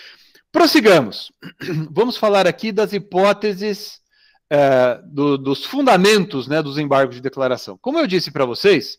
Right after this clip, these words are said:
pessoal, os embargos de declaração são recurso de fundamentação vinculada. O que significa dizer que os embargos de declaração são recurso de fundamentação vinculada?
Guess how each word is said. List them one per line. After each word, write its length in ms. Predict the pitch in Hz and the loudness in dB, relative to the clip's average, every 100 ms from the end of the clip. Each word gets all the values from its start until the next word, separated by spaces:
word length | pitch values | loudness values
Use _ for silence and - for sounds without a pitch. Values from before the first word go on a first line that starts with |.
| _ | _
pessoal, 440 | 139 - 120 98 _ _ _ _ _ _ | -6 -4 -4 -6 _ _ _ _ _ _
os 140 | 165 156 | -2 0
embargos 600 | 185 147 170 226 185 156 | 2 4 6 6 2 -2
de 80 | 147 | -4
declaração 680 | 143 143 127 113 - 196 | -4 -2 -2 -4 -6 -6
são 180 | 185 190 | -6 -6
recurso 580 | 175 170 - 185 185 196 | -4 -6 -6 -4 -4 -8
de 100 | 175 | -10
fundamentação 800 | - 214 202 185 180 - 202 214 | -10 -2 -2 0 -4 -2 -2 -2
vinculada. 960 | 165 208 254 262 226 180 180 139 98 - _ _ _ - - _ | -6 -8 -6 -2 2 4 4 0 -8 -12 _ _ _ -20 -20 _
O 80 | 240 | -14
que 100 | - | -6
significa 560 | - 320 285 269 285 247 | -2 0 0 0 0 0
dizer 380 | 208 156 202 214 | -2 2 2 2
que 80 | |
os 100 | 185 | -2
embargos 420 | 175 151 180 185 160 | -2 2 2 2 -4
de 60 | |
declaração 640 | 156 156 156 147 - 180 175 | -8 -2 0 0 0 -6 -4
são 160 | 185 | -6
recurso 480 | 160 156 196 196 180 | -6 -4 -4 -4 -6
de 80 | 156 | -8
fundamentação 640 | - 202 175 160 156 175 | -6 -4 -4 -4 -6 -6
vinculada? 640 | 165 165 170 143 123 104 | -6 -6 -2 2 2 0